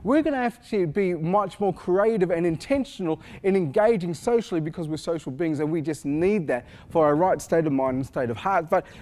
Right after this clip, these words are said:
you know, the government's actually saying there's a limit of space. I can't give you a handshake, I can't give you a hug. Um, what are the Christians gonna do? We love to do that. Um, there, there are things like that. I mean, if you travel, we can't travel overseas,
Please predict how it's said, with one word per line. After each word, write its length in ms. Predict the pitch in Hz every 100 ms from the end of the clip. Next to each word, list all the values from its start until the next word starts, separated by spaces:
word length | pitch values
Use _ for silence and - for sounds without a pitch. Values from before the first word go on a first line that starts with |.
| -
you 120 | 185
know, 140 | 214 202
the 80 |
government's 420 | 160 240 254 226 220
actually 220 | - 202
saying 300 | - 214 208
there's 140 | 220
a 60 | 196
limit 320 | 180 233 247
of 160 | 170 -
space. 540 | - 233 240 156 - - - -
I 60 |
can't 260 | 170 233 202
give 140 | 214
you 160 | 196 196
a 60 | 185
handshake, 420 | 214 226 196 160
I 100 | 160
can't 260 | 202 190 175
give 160 | 190
you 160 | 180 180
a 100 | 165
hug. 340 | 170 233 185 - - -
Um, 300 | 175 180 165
what 120 | 226
are 40 | 226
the 120 | 233
Christians 460 | - 269 277 247
gonna 220 | 208 254 240
do? 180 | 262
We 140 | 247 233
love 420 | 220 240 269 214
to 120 | 254
do 180 | 226 220
that. 220 | 180 139 - - -
Um, 380 | 175 185 185 185 - -
there, 180 | 202 190
there 140 | 202
are 40 | 208
things 320 | 208 226 196
like 140 | 214 196
that. 240 | 254 -
I 60 | 208
mean, 160 | 220
if 160 | 233 -
you 80 | 214
travel, 460 | - 254 302 294
we 160 | 185 190
can't 240 | 214 208
travel 340 | 185 208 196 196
overseas, 720 | 196 196 - 285 302 190